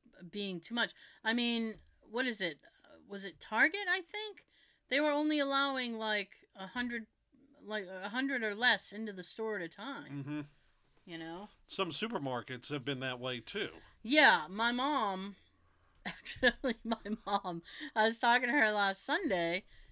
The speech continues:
Speaker 1: and during the week, she had tried to go grocery shopping, and she went to, uh, Market Basket. And as I pre-warned her, and I,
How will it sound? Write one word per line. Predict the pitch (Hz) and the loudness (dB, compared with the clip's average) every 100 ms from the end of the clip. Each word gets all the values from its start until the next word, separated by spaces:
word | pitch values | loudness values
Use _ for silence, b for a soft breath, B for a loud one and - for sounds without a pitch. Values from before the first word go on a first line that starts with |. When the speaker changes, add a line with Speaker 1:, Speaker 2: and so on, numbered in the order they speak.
| b - - | b -20 -8
Speaker 1:
and | 208 208 196 196 | -4 -2 -2 -6
during | - 233 220 | 0 2 2
the | 202 | -2
week, | 226 320 277 | 2 2 0
she | - 226 | -4 -2
had | 196 | -2
tried | - 208 196 | 2 4 4
to | |
go | 180 170 | 2 -4
grocery | 202 359 - 196 | -2 -4 -4 -8
shopping, | - 147 139 170 170 | -4 -4 -4 -8 -8
and | 170 | -6
she | - 208 | -6 -8
went | 185 170 - - | -8 -8 -10 -8
to, | 170 160 160 139 | -6 -6 -6 -10
uh, | 143 143 147 | -12 -12 -10
Market | 220 370 226 175 | -4 -4 -4 -4
Basket. | 131 - 98 - _ b b b b b b | -4 -6 -18 -20 _ b b b b b b
And | 196 196 196 196 196 208 | -2 0 0 -4 -4 4
as | 240 262 | 4 6
I | 240 233 | 6 4
pre-warned | 233 262 240 214 277 453 466 247 | 4 0 0 2 2 2 2 0
her, | 190 165 160 233 _ b b b b - | 2 2 0 -2 _ b b b b -6
and | 202 196 190 185 - 190 185 208 _ 208 | -2 0 0 -4 -12 -20 -20 -20 _ 2
I, | 247 | 4